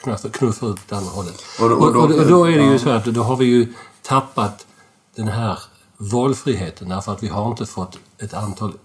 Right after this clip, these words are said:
Speaker 1: olika variabler att välja bland utan alla hamnar där på, på lågprissegmentet.
Speaker 2: Mm.
Speaker 1: Det är inte bra.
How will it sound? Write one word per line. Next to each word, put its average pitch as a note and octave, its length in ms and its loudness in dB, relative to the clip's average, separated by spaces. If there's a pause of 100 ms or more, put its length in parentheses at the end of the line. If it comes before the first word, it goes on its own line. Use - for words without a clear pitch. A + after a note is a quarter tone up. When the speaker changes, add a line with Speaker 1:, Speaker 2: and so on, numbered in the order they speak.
(160)
Speaker 1:
olika B2 480 -2
variabler G#2+ 600 -2
att G2 140 -6
välja B2+ 380 -4
bland F2+ 320 -8
utan F#2+ 220 -10 (100)
alla A#2 420 -2
hamnar F#2 500 -2
där F2 240 -8
på, E2+ 140 -12 (180)
på E2+ 60 -12
lågprissegmentet. F2 1200 -10
Speaker 2:
Mm. G#2+ 180 2
Speaker 1:
Det C#3 160 2
är F#2+ 60 -2
inte F2 140 -10
bra. F2 240 -14